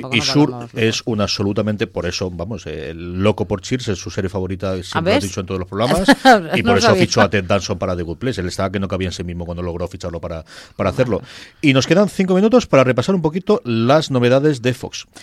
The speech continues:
Speaker 1: Pues Fox tiene lo primero Proven Innocent, que es, eh, una, una serie en la que van a intentar n-,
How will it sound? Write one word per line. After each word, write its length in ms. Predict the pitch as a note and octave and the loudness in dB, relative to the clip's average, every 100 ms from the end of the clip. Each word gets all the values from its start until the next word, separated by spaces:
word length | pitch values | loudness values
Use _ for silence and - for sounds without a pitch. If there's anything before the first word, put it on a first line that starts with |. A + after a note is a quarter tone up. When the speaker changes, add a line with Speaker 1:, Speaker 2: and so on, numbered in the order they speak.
| - - | -20 -8
Speaker 1:
Pues 240 | F#3+ G3 - | -2 -2 0
Fox 340 | B3 B3 - | -2 -2 -4
tiene 260 | B3 G#3+ G3+ | -4 -2 0
lo 100 | G3 | -2
primero 380 | G3+ A3 G#3+ | -2 0 0
Proven 300 | F3 G#3 G#3 | -2 -2 0
Innocent, 420 | A3 B3+ - D4+ C#4+ | 0 -4 -4 -6 -2
que 200 | G#3+ F#3+ | 0 -2
es, 140 | F3+ | -2
eh, 400 | G3+ F#3 F3+ E3+ | -2 0 2 2
una, 1120 | D#3+ A#2 F3 F3+ E3+ E3+ E3 D#3+ D#3 D3+ C#3+ A#2+ | 0 -2 -2 0 0 0 -2 -2 -4 -6 -6 -8
una 500 | C#3+ E3+ E3+ D#3+ D#3 C#3+ | -8 -4 -2 -2 -6 -10
serie 300 | B2+ F#3+ G#3 | -8 -4 -2
en 80 | F#3+ | -2
la 100 | D#3+ | -2
que 100 | D#3+ | -2
van 140 | D3+ | -4
a 60 | D#3+ | -4
intentar 360 | D#3 D#3 F#3+ - G3+ - | -6 -4 -4 -4 -16 -8
n-, 220 | F3+ | -6